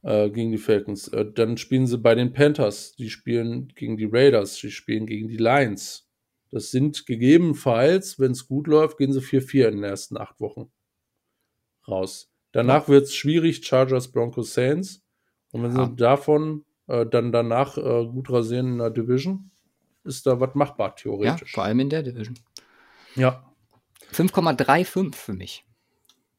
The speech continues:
Speaker 1: Fünf Komma drei fünf. Nee,
Speaker 2: Und
Speaker 1: ich
Speaker 2: damit
Speaker 1: bin
Speaker 2: der
Speaker 1: da
Speaker 2: beste Schedule, die meisten Punkte für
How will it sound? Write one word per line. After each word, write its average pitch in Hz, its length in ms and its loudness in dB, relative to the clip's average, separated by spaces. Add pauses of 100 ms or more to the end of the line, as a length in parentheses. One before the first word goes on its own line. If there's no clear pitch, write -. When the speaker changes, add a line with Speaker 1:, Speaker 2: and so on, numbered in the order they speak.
(1120)
Speaker 1:
Fünf - 400 -12
Komma 131 240 -4
drei 120 260 -4
fünf. 127 440 -12
Nee, 127 200 -4
Speaker 2:
Und 117 40 2
Speaker 1:
ich 110 60 0
Speaker 2:
damit 120 240 4
Speaker 1:
bin 113 60 0
Speaker 2:
der 131 100 4
Speaker 1:
da 107 60 -6
Speaker 2:
beste 151 360 -2
Schedule, - 580 -8
die - 120 -8
meisten 101 460 -4
Punkte - 460 -14 (420)
für - 400 -14